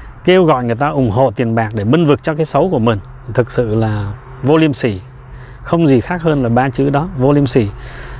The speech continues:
Chúng ta cùng chờ đợi những gì xảy ra với YouTuber Phiêu Đông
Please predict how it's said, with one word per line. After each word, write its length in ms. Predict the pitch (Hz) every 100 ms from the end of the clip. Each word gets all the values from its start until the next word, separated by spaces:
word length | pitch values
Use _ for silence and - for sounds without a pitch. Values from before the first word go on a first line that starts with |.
| -
Chúng 120 | 180 208
ta 120 | 175
cùng 180 | 160 135
chờ 140 | 139
đợi 180 | 131 123
những 140 | 175
gì 120 | 170
xảy 220 | 135 131 107
ra 160 | 147
với 320 | 160 185 190 170
YouTuber 420 | 160 208 175 151
Phiêu 140 | 175
Đông 260 | 170 180